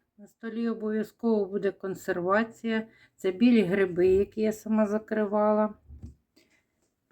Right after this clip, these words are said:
Потім огірки консервовані з кетчупом, чилі, вони такі гостренькі. І помідори консервовані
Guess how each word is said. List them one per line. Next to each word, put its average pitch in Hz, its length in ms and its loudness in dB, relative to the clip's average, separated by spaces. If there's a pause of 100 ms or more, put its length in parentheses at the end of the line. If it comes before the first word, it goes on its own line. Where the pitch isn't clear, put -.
(640)
Потім 196 460 -2 (540)
огірки 208 640 -2
консервовані 208 1040 -6
з - 80 -14
кетчупом, 214 680 -8
чилі, 214 480 -4
вони 208 320 -8 (360)
такі - 280 -8
гостренькі. 208 960 -2 (360)
І 262 160 0
помідори 180 840 4
консервовані 180 1200 -2